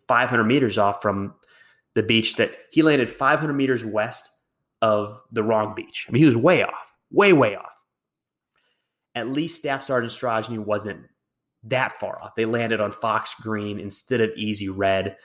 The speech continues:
but they are next to each other. He'd be,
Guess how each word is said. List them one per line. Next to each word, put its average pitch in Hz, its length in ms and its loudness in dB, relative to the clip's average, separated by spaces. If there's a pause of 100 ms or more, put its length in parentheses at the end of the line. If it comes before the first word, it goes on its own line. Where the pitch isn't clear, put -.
(760)
but 98 180 0
they 104 160 4
are 101 500 4 (480)
next 120 340 -2
to 123 80 0
each 120 180 -2
other. 113 260 4
He'd 113 240 -4
be, 104 360 -4